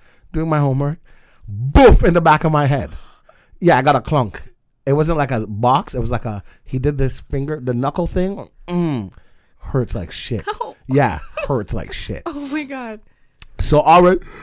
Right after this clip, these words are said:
Speaker 1: I was a crybaby. So immediately I'm crying 'cause I
Speaker 2: Was?
Speaker 1: know what comes.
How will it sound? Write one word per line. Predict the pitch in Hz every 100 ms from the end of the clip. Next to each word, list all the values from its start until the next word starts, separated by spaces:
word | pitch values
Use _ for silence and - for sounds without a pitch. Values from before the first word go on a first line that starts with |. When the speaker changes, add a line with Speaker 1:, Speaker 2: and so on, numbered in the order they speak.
| - - - - - -
Speaker 1:
I | 180 185 208 214 214 220 214 208 208 208 _ -
was | 143
a | 135
crybaby. | 139 123 107 95 87 78
So | - 127 110
immediately | 143 147 143 147 143 131
I'm | 151 123
crying | 139 120 90
'cause | 117
I | 120
Speaker 2:
Was? | 123
Speaker 1:
know | 131
what | 127 101
comes. | 117 104